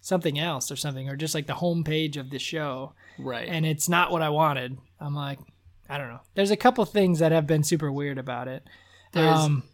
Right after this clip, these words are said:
Speaker 2: zero amount of customization on H B O.
Speaker 1: Yeah.
Speaker 2: I think
Speaker 1: Yeah.
Speaker 2: even Amazon has more customization than H B O.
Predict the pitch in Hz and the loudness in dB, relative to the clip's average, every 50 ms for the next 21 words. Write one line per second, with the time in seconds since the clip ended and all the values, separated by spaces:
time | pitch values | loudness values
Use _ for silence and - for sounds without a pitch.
0 | _ _ - 143 127 147 208 247 240 220 196 165 151 151 147 139 135 - - 147 | _ _ -6 -4 -2 2 4 6 6 8 6 6 4 2 0 -2 -4 -6 -10 -12
1 | 135 - - 151 143 - - 139 135 123 135 127 123 - - 143 123 113 107 - | -10 -8 -8 -8 -8 -8 -10 -10 -8 -8 -8 -6 -6 -6 -8 -8 -10 -14 -16 -16
2 | - 127 120 117 120 - - - 117 107 - - _ _ _ _ _ _ _ _ | -14 -12 -12 -10 -10 -12 -12 -12 -12 -14 -14 -16 _ _ _ _ _ _ _ _
3 | _ _ _ _ _ _ - 165 170 165 151 131 117 113 - - _ _ _ - | _ _ _ _ _ _ -2 0 0 0 0 -2 -4 -6 -10 -14 _ _ _ 0
4 | 196 208 190 - 415 - - 262 254 226 208 190 170 190 214 233 233 214 165 135 | 2 4 6 6 6 4 4 4 4 4 4 4 4 4 4 4 4 2 0 0
5 | 156 135 131 143 147 143 135 151 147 143 139 - - 147 131 - - 139 131 127 | -2 -4 -4 -6 -6 -8 -6 -6 -6 -8 -6 -6 -8 -8 -8 -10 -10 -10 -10 -8
6 | 127 131 127 123 - - 127 117 117 120 123 123 120 - - 120 117 123 123 - | -8 -6 -6 -6 -8 -8 -8 -8 -8 -8 -8 -8 -10 -12 -12 -10 -10 -8 -10 -10
7 | - | -12